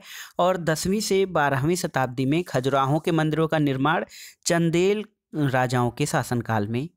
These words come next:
हुआ था। अगला प्रश्न है, कौन चोल वंश का राजस्व अधिकारी था? ऑप्शन है आपके पेरूमक्कल, अलाय नायक, सेरुंडा-, सेरुंडाराम और वरिट्ट पोता गक्का।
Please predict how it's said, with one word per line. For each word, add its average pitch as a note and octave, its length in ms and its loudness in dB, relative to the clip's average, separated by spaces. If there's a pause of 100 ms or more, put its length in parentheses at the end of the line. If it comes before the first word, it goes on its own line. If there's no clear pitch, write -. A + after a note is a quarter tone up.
(180)
हुआ A2 180 0
था। - 280 -12 (1500)
अगला F3 240 2
प्रश्न G3 320 0
है, F#3 160 2
कौन F#3+ 380 2
चोल F#3 260 2
वंश D#3+ 240 2
का D#3 200 0
राजस्व C3 520 0
अधिकारी G2+ 520 -4
था? F2+ 280 -12 (480)
ऑप्शन D#3+ 380 0
है D#3+ 100 2
आपके D#3+ 340 0
पेरूमक्कल, C#3 920 0 (540)
अलाय C#3+ 400 2
नायक, C3+ 720 0 (480)
सेरुंडा-, E3 1040 0
सेरुंडाराम D3 960 0 (180)
और E3+ 340 0 (320)
वरिट्ट F3 500 0
पोता D3+ 520 0
गक्का। A2+ 500 -4